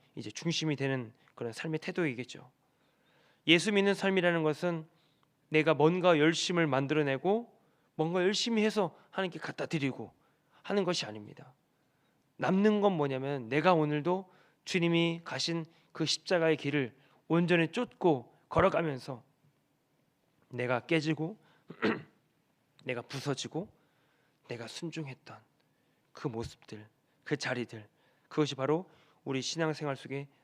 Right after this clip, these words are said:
남겨지는 것입니다. 결코 자랑할 것이 아니죠. 그 깨어지고 부서지고 순종했던 걸음걸음마다 돌아보면, "아, 이것도 하나님의 은혜였습니다.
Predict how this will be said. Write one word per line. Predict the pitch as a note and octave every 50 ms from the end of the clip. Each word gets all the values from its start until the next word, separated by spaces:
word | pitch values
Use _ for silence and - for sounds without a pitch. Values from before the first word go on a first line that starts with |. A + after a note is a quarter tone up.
| _ -
남겨지는 | C3+ C3 C#3 C#3+ D3 D3 C#3 - - B2+ A#2+ A#2+
것입니다. | A2+ - A#2+ - - C3 A#2 A2+ - - - C3 - _ _ _ _ _ _ -
결코 | - D3+ C#3+ - D#3
자랑할 | D3+ - D3+ C#3+ C3 C#3 C#3+
것이 | C#3 D#3+ D#3 - D3+
아니죠. | B2+ B2 A#2 - - D3+ D3+ - _ _ _ _ _ _ _ _ _ _ -
그 | - G3
깨어지고 | - - G3+ F#3+ G3+ G3+ G3+ E3 F3 F3+ E3+ D#3+
부서지고 | - - D#3+ - F#3 E3+ D#3 - D#3 - - D3+ C#3+ C3+ - _ _ _ _ _ _ _ _ _ _ _ - - - _ _
순종했던 | - - - G3 F#3+ E3+ F#3+ F3 D#3+ - E3+ D3+ -
걸음걸음마다 | - C#3 C#3 C#3 C3+ B2+ B2+ B2 B2 A#2 A2 A2 A2+ B2 A#2 A2+ _ _ _ _ _ _ _ _ _ _
돌아보면, | - - - C#3 C3+ - - A#2 A2+ B2+ C#3+ D#3 D#3+ D#3+ D#3 _ _ _ _ _ _ _ _ _
"아, | - - - - - - - _ _ _ _ _ _ _ -
이것도 | - A#2 A2 - C3
하나님의 | A#2 A#2 C3 D3 C#3 C#3 C3 B2+ B2 B2+ A2+
은혜였습니다. | G#2+ A#2 B2+ A#2+ A2 A2+ - - - G#2+ B2 C3+ - C3+ C3+